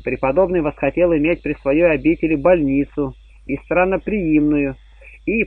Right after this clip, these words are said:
по испрошению от епископа благословения устроил по своему желанию. Хотя сам он, будучи нищим, ничего не имел, но богатые всё предоставляли ему от своих сокровищ.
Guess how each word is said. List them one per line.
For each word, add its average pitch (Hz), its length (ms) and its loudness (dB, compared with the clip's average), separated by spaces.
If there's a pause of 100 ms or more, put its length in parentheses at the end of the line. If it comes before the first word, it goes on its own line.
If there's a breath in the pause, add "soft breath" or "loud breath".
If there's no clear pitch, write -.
по 196 180 4
испрошению 170 600 -2
от 151 100 -6
епископа 156 520 -4
благословения 151 960 -2
устроил 160 580 -2
по 135 140 -6
своему 135 360 -4
желанию. 131 600 -2 (680 loud breath)
Хотя 170 340 0
сам 190 200 2
он, 185 100 0
будучи 185 320 -4
нищим, 190 340 -2
ничего 196 380 -2
не 214 240 -2
имел, 240 320 2 (500 soft breath)
но 151 160 0
богатые 196 600 2
всё 240 180 4
предоставляли 143 760 0
ему 143 220 0
от 147 140 -4
своих 135 360 0
сокровищ. 135 540 -4